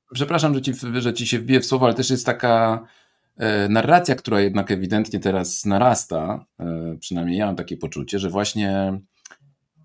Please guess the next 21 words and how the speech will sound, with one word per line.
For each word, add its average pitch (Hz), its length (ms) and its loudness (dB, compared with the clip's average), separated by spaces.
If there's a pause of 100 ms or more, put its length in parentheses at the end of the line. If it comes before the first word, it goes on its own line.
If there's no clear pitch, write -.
(160)
że 90 840 -2
Europa 101 720 2
musi 98 220 -4
się 92 120 -2
zbroić, 78 500 -6
że 80 160 -8
Europa 90 600 -2
będzie 87 280 -2
następna. 90 540 -2
No 80 80 -6
to, - 80 -16
to 98 140 -4
ma-, 95 120 -2
mamy 92 220 -2
od 85 120 -6
samego 87 280 -4
początku, - 500 -4
tak? - 160 -4
To - 100 -12
trochę 82 220 -6
przygasło, 104 840 2